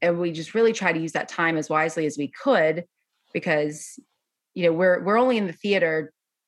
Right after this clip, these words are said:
generally anywhere from six weeks, well, seven weeks to ten weeks. It just depends on the, on the year. Um,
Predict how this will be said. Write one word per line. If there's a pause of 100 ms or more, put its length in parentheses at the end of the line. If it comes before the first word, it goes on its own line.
(920)
generally
anywhere
from
six
weeks,
well,
seven
weeks
to
ten
weeks.
It
just
depends
on
the,
on
the
year. (480)
Um,